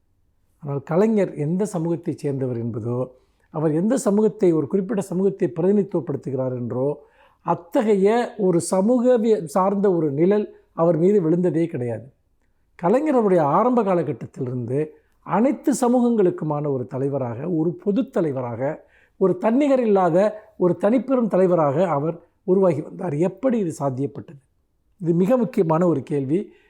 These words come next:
வேறு எவருக்கும் கிடைக்காத அந்த ஒரு மாபெரும் பொது அடையாளம், அது எப்படி கலைஞருக்கு கிடைத்தது? அதற்கு காரணம் கலைஞர் அவருடைய கொள்கையிலும் சரி, அரசியலிலும் சரி,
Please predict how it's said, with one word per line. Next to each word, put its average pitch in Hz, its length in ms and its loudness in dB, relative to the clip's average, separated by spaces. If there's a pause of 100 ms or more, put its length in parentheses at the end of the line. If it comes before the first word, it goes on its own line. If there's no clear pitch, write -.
(160)
வேறு 185 380 4
எவருக்கும் 262 680 2
கிடைக்காத 208 640 0 (500)
அந்த 160 300 0 (140)
ஒரு 175 260 2
மாபெரும் 214 560 2 (160)
பொது 208 320 0
அடையாளம், 143 420 -2 (360)
அது 151 160 -2
எப்படி 180 300 0
கலைஞருக்கு 151 520 -4
கிடைத்தது? 117 440 -12 (520)
அதற்கு 139 280 -6
காரணம் 156 480 -2 (800)
கலைஞர் 147 440 -4 (640)
அவருடைய 147 400 0 (120)
கொள்கையிலும் 226 580 2
சரி, 110 240 -8 (680)
அரசியலிலும் 208 800 2
சரி, 107 200 -8